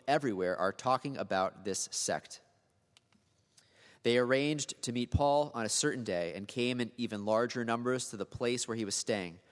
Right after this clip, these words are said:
From morning till evening, he explained and declared to them the kingdom of God and tried to convince them about Jesus from the law of Moses and from the prophets.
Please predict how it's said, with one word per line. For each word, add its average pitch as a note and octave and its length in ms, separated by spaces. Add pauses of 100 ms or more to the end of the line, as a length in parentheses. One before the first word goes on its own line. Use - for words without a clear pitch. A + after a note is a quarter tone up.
(280)
From G#2 200
morning C3+ 380
till C#3+ 160
evening, F#2 440 (260)
he A#2+ 100
explained B2+ 720
and A2 140
declared B2 400
to B2+ 100
them A2+ 240
the G#2 60
kingdom C#3 480
of A2+ 160
God F2 340 (380)
and G#2 100
tried D3+ 380
to D#3+ 40
convince D#3 420
them A2 180
about A#2 260
Jesus A2 560 (240)
from G#2+ 140
the F#2+ 80
law A#2 260
of A#2 80
Moses B2 420
and F2 80
from F#2+ 120
the F#2+ 80
prophets. - 640